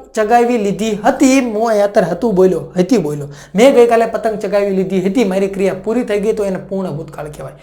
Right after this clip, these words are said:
પણ હું એમ કહું, મેં ગઈકાલે પતંગ ચગાવી હતી એમ નથી બોલ્યો, મારી વાત અધૂરી છે, તો એને ભૂતકાળની અધૂરી ક્રિયાનું વર્ણન કરવું હોય ને ત્યારે સાદા ભૂતકાળનો ઉપયોગ થાય. તો સાહેબ, ચાલુ ભૂતકાળ ક્યારે આવે?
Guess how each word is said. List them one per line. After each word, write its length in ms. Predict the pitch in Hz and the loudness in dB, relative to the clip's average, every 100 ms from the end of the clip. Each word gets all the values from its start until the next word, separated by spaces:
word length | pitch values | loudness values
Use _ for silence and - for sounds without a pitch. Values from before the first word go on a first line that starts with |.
| - - | -12 -4
પણ 80 | |
હું 120 | 180 240 | 0 2
એમ 140 | 269 | 2
કહું, 240 | 247 185 160 | 0 -2 -2
મેં 200 | 202 233 | 0 0
ગઈકાલે 320 | 220 220 202 | 0 -2 -4
પતંગ 320 | 190 - 185 151 | -6 -8 -10 -8
ચગાવી 360 | - 233 156 131 - _ _ _ _ _ - - _ - | -6 -4 -4 -8 -20 _ _ _ _ _ -20 -20 _ -20
હતી 220 | 143 175 190 | -12 -6 -4
એમ 100 | 175 | -4
નથી 140 | 196 185 | -6 -4
બોલ્યો, 200 | 175 156 | -4 -6
મારી 180 | 160 165 | -6 -6
વાત 260 | 160 160 | -6 -6
અધૂરી 280 | 175 208 240 | -2 -2 0
છે, 160 | - 196 | -2 -4
તો 120 | 190 | -4
એને 220 | 175 175 - - | -8 -10 -14 -12
ભૂતકાળની 460 | 175 - 185 180 - | -10 -6 -6 -6 -10
અધૂરી 300 | 165 208 262 | -2 0 0
ક્રિયાનું 480 | - 220 202 190 185 - _ _ 156 | 0 -2 -2 -2 -10 -18 _ _ -10
વર્ણન 380 | 151 208 226 190 | -8 -6 -6 -6
કરવું 360 | 175 175 147 165 | -8 -8 -8 -4
હોય 160 | 220 | -2
ને 200 | 208 165 - - - | -2 -6 -18 -20 -20
ત્યારે 220 | - 156 151 | -12 -10 -10
સાદા 240 | 147 147 | -10 -10
ભૂતકાળનો 420 | 127 - 139 135 | -12 -14 -14 -12
ઉપયોગ 320 | 143 - - | -14 -18 -20
થાય. 160 | - - _ _ _ _ _ _ _ _ - - | -20 -20 _ _ _ _ _ _ _ _ -20 -12
તો 80 | 247 | -6
સાહેબ, 240 | 269 - | -6 -6
ચાલુ 280 | - 240 294 | -2 2 4
ભૂતકાળ 300 | 339 370 359 | 2 2 0
ક્યારે 200 | 359 302 | 2 4
આવે? 200 | 233 | 2